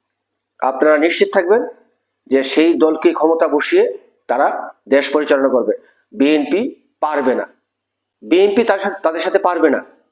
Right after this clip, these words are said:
কারণ তাদের সাথে জামায়াত শিবির, জঙ্গি এবং এই যে ছাত্র, মানে পুলিশ সব থাকবে এই ইউনূসের রাজনৈতিক দলের সাথে। তো সেইখানে আ-, বিএনপি টু শব্দটা করতে পারবে না।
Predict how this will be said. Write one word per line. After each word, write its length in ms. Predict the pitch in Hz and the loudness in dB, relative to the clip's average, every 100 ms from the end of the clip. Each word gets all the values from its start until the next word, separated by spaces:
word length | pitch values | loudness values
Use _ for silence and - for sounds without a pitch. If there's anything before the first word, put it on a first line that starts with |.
| _ _ _ | _ _ _
কারণ 160 | 131 156 165 | -4 -2 -2
তাদের 180 | 165 175 | -2 -2
সাথে 140 | 190 175 | 0 2
জামায়াত 320 | 151 160 175 - | 2 2 2 0
শিবির, 260 | 185 185 143 | 2 2 2
জঙ্গি 320 | 143 170 170 - - _ _ _ | 2 2 2 -2 -6 _ _ _
এবং 200 | 123 143 156 156 | 0 2 2 2
এই 60 | 151 | 2
যে 60 | 156 - - | 0 -2 -6
ছাত্র, 300 | 170 170 180 185 185 185 - _ _ _ - - - | -4 -2 2 2 2 -8 -16 _ _ _ -20 -20 -6
মানে 180 | 127 131 127 - - _ _ | 0 0 0 -4 -14 _ _
পুলিশ 340 | 180 185 202 - - - _ _ _ _ _ _ _ | 0 2 0 -2 -8 -14 _ _ _ _ _ _ _
সব 240 | - 185 180 190 | -2 -2 -2 -2
থাকবে 280 | 175 180 508 - - _ _ _ _ _ _ _ | 0 2 0 -4 -14 _ _ _ _ _ _ _
এই 140 | 143 143 147 | -2 0 2
ইউনূসের 380 | 156 175 190 185 - 147 | 4 4 4 2 2 0
রাজনৈতিক 360 | 151 156 165 135 | 0 0 0 2
দলের 220 | 147 165 - - | 2 2 0 -6
সাথে। 220 | 143 - 104 - _ _ | -6 -4 -8 -10 _ _
তো 40 | 135 | 0
সেইখানে 340 | 185 180 190 180 | 2 2 2 4
আ-, 120 | 165 208 | 2 2
বিএনপি 320 | 220 175 180 214 262 _ _ _ _ | 2 2 2 -2 -4 _ _ _ _
টু 60 | 240 240 | -2 0
শব্দটা 280 | 180 185 170 | 2 4 4
করতে 180 | 165 135 | 2 0
পারবে 220 | 123 110 | -2 -4
না। 40 | 95 | -12